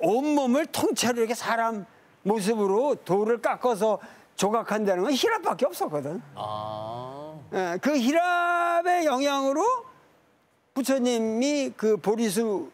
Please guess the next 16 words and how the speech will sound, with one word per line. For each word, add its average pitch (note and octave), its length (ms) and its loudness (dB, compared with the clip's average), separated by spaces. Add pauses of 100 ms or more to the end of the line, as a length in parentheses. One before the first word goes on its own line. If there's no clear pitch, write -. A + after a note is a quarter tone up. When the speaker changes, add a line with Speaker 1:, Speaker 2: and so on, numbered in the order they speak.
Speaker 1:
어, F3+ 420 -2 (680)
밑에서 G3+ 580 -2 (240)
증득하시던 G3+ 840 -2
모습으로 F3 680 0 (560)
이제 D#3+ 320 0
형상화되어 G3 760 0
간 E3 160 0
거죠, D#3+ 420 -4
그 D3 80 -8
불상이. E3 640 0
Speaker 2:
아. D#2+ 40 -18 (1120)
Speaker 1:
그런데, G#3+ 560 0 (600)
에, G3+ 180 2
간다라는 B3+ 760 0
거의 B3+ 540 0
그건 D4+ 320 2